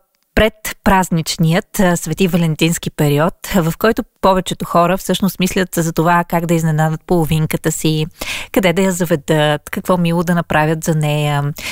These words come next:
Самите те, може би, очакват да получат любовта на човека, а, до себе си, за да си поговорим за една друга любов. Тази, която трябва да изпитваме към самите себе си.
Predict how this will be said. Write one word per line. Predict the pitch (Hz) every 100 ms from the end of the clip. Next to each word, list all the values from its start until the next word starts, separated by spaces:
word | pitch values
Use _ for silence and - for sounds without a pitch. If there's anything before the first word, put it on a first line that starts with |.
| -
Самите | - 202 214 262
те, | - 202 202 196
може | 185 185 175
би, | 185 180 180
очакват | 165 175 - 170
да | 165
получат | - 160 160 180 -
любовта | 165 160 - 160 160
на | 160 160
човека, | 160 151 - 165 160 156
а, | -
до | 151 151
себе | - 151 151
си, | - 220 285 - - - - - -
за | 170 170
да | 170
си | -
поговорим | 170 165 208 302 311
за | 226 240 269 - -
една | 196 214
друга | 196 185 175
любов. | 147 143 - - - - - -
Тази, | 190 180 180
която | - 190 180 190
трябва | 180 180
да | 165
изпитваме | 156 - - 160 165
към | - 196
самите | - 165 175 -
себе | - 160 147 -
си. | - -